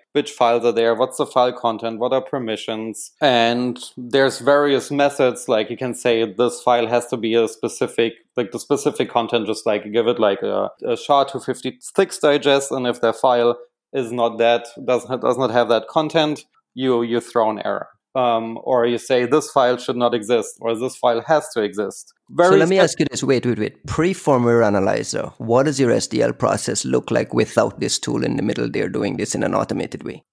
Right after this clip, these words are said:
Speaker 1: I mean, you don't, like, I don't think people have, have, like, that kind of automation. I mean, you, what you can do, of course, you can have,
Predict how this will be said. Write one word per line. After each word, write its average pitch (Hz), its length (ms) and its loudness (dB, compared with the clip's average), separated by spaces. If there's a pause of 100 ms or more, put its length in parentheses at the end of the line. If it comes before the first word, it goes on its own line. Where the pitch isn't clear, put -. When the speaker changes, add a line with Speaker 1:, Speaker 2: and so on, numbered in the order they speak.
Speaker 1:
I 160 100 2
mean, 143 360 2
you 120 140 -4
don't, 120 360 0 (260)
like, 120 300 0 (400)
I 127 140 4
don't 131 300 0
think 139 300 -4
people 131 300 0
have, 147 440 0
have, 135 280 2
like, 104 300 0
that 107 260 0
kind 113 240 -6
of 104 80 -2
automation. 107 540 -6
I 113 60 -6
mean, 135 200 -2
you, 127 140 -4 (120)
what 143 220 0
you - 60 -8
can 170 280 2
do, 120 120 2
of 117 180 4
course, 123 340 0
you 123 60 -6
can 120 320 -4
have, 110 420 0